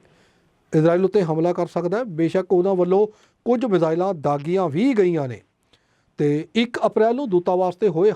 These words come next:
ਹਮਲੇ ਦੇ ਵਿੱਚ ਇਸਲਾਮਿਕ ਰੈਵੋਲੂਸ਼ਨਰੀ ਗਾਰਡ ਕੋਰ ਦਾ ਇੱਕ ਕਮਾਂਡਰ ਅਤੇ ਕਈ ਮੈਂਬਰ ਮਾਰੇ ਗਏ ਸੀ ਤੇ ਜਿਸ ਤੋਂ ਬਾਅਦ ਦੋਹਾਂ ਦੇਸ਼ਾਂ ਦੇ ਵਿਚਾਲੇ ਤਣਾਅ ਇਹ ਸਿਖਰਾਂ 'ਤੇ ਪਹੁੰਚ ਗਿਆ ਤੇ ਹੁਣ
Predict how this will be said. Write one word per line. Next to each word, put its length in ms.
ਹਮਲੇ 220
ਦੇ 100
ਵਿੱਚ 280
ਇਸਲਾਮਿਕ 600
ਰੈਵੋਲੂਸ਼ਨਰੀ 800
ਗਾਰਡ 260
ਕੋਰ 300
ਦਾ 260
ਇੱਕ 200
ਕਮਾਂਡਰ 440
ਅਤੇ 180
ਕਈ 180
ਮੈਂਬਰ 340
ਮਾਰੇ 260
ਗਏ 100
ਸੀ 160
ਤੇ 100
ਜਿਸ 200
ਤੋਂ 140
ਬਾਅਦ 220
ਦੋਹਾਂ 340
ਦੇਸ਼ਾਂ 360
ਦੇ 80
ਵਿਚਾਲੇ 480
ਤਣਾਅ 420
ਇਹ 160
ਸਿਖਰਾਂ 440
'ਤੇ 120
ਪਹੁੰਚ 300
ਗਿਆ 220
ਤੇ 80
ਹੁਣ 320